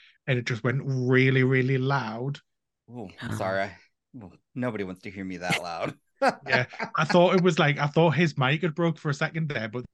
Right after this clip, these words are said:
Speaker 1: then you spoke and it was still doing it, and I was like, "Uh."
Speaker 3: It was both of us. If you
Speaker 1: But then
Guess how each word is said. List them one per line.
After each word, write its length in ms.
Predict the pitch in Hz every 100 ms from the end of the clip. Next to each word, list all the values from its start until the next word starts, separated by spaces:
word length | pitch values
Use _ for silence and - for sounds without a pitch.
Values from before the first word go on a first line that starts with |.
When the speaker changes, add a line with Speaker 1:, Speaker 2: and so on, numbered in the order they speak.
| -
Speaker 1:
then 160 | 123 117
you 240 | 123 147
spoke 380 | 151 151 110 113
and 80 | 113
it 100 | 113
was 160 | 123 -
still 320 | - - 135
doing 260 | 123 127 151
it, 40 |
and 120 | 170
I 40 | 156
was 100 | 147
like, 240 | 131 113 -
"Uh." 360 | 185 160 165 143 _ _ _ _
Speaker 3:
It 100 | -
was 80 | 110
both 280 | - 107 107
of 60 | 107
us. 100 | 107
If 140 | 127 123
you 60 |
Speaker 1:
But 80 |
then 40 | 127